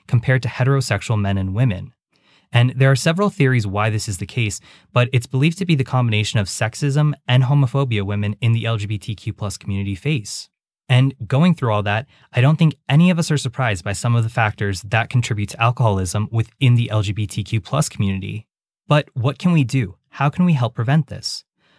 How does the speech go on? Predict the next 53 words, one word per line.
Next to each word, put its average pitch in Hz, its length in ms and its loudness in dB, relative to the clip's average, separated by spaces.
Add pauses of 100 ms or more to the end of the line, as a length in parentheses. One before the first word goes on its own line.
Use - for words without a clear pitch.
(120)
Well, 127 320 4
I 110 80 -2
think 151 240 2
the 185 140 -2
answer 139 320 2
is 101 200 -6
genuine 139 440 0
equality 117 500 -2
and - 80 -4
respect 113 340 -4
for 120 120 -6
the 107 160 -6
L 110 100 -2
G 107 80 -4
B 110 140 -6
T 110 180 -10
Q 113 140 -14
plus 117 240 -6
community. 101 580 -10 (360)
But 190 260 2 (200)
since 120 380 -2
equal 180 240 -2
rights 175 220 0
are 98 80 -2
still - 260 -2
up 175 140 0
for 185 100 0
debate 185 320 2
in 110 140 0
twenty 143 260 0
twenty-three, 165 640 0
it's 107 220 -4
up 110 160 -4
to 101 100 -8
us 98 140 -8
to - 120 -10
fix - 260 -10
this. - 400 -12 (320)
I 113 80 0
think 139 200 2
we 175 60 0
need 175 140 4
to 160 80 4
make 131 160 4
sure 127 160 2
that 107 180 -4
we 120 260 -2
are 151 140 -2
the 123 60 -2
healthiest 156 560 -4
versions 123 320 0
of 104 80 -6
ourselves 98 480 -6